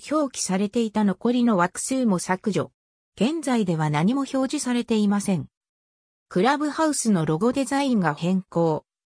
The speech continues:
クラブハウス、クラブハウスのロゴに関しても、新しいデザインに変更になった模様。クラブハウス公式ホームページがリニューアル。新規ドメイン？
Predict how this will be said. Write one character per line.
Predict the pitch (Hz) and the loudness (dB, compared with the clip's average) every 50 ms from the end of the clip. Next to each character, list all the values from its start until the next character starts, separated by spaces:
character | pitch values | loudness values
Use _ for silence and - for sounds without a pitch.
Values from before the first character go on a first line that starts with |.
| _ _ _ _ _ _ _ _ _ _ | _ _ _ _ _ _ _ _ _ _
ク | - - 220 | -2 0 0
ラ | 262 277 | 0 0
ブ | 285 | 0
ハ | 277 - 277 269 254 | -2 -2 -2 -2 -2
ウ | 226 | -2
ス、 | - - 185 170 - - _ _ _ _ | -2 -2 -2 -2 -2 -4 _ _ _ _
ク | - - 180 | -4 0 0
ラ | 220 269 294 | 2 2 0
ブ | 285 302 | 0 -2
ハ | 285 - 330 320 | -2 -2 0 0
ウ | 302 | 0
ス | 269 - 247 | 0 0 0
の | 226 226 226 214 190 | 0 2 2 2 2
ロ | 190 196 | 2 2
ゴ | 214 247 254 | 2 2 2
に | 233 202 185 | 2 2 0
関 | - - 226 226 214 | 0 0 0 2 0
し | 196 - - | 0 -2 -2
て | 190 175 | -2 0
も、 | 170 160 160 - _ _ _ _ | 0 0 -2 -4 _ _ _ _
新 | - 156 - - 233 285 311 311 | -6 -4 -2 -2 -2 -2 -4 -4
し | - - 330 311 262 | -4 -4 -2 -2 -2
い | 190 | 0
デ | 175 165 | 0 0
ザ | 160 - 233 285 | 0 0 0 0
イ | 294 277 240 | 0 0 2
ン | 208 | 2
に | 190 170 | 0 0
変 | 143 160 196 226 233 | 0 0 0 0 0
更 | - - 254 254 247 | 0 0 2 2 4
に | 233 233 | 4 2
な | 233 240 | 2 0
っ | 233 - | -2 -2
た | - 202 | -2 0
模 | 185 180 160 | 2 2 4
様。 | 175 180 180 175 170 - - _ _ _ _ _ _ _ _ _ _ _ _ _ _ _ - | 4 4 4 2 0 -2 -6 _ _ _ _ _ _ _ _ _ _ _ _ _ _ _ -4
ク | - 180 196 | -2 0 2
ラ | 254 294 | 2 2
ブ | 285 302 294 | 0 -2 -4
ハ | 269 - 269 262 | -4 -2 -2 -2
ウ | 247 | -2
ス | - - - | -2 -4 -8
公 | - - 226 240 254 | -6 -2 -2 0 0
式 | 247 - - - - - - | -2 -4 -8 -12 -14 -8 -2
ホ | - 247 240 | 0 2 4
ー | 247 | 4
ム | 247 254 247 | 4 2 2
ペ | - 262 254 247 | 0 2 2 2
ー | |
ジ | 196 - 196 | 2 2 0
が | 170 165 156 | 0 0 0
リ | 147 160 165 | 0 0 2
ニ | 180 180 214 | 2 4 4
ュ | 240 208 180 | 4 2 2
ー | 160 | 2
ア | 147 | 0
ル。 | 143 143 - - _ _ _ _ _ _ _ _ _ | -2 -4 -6 -10 _ _ _ _ _ _ _ _ _
新 | - - 226 277 320 330 | -6 -2 0 0 0 -2
規 | - - 277 294 254 | -2 -2 -2 0 2
ド | 311 311 | 2 2
メ | 277 254 | 2 2
イ | 226 185 165 160 | 2 2 2 0
ン？ | 156 160 202 269 | 0 0 0 -2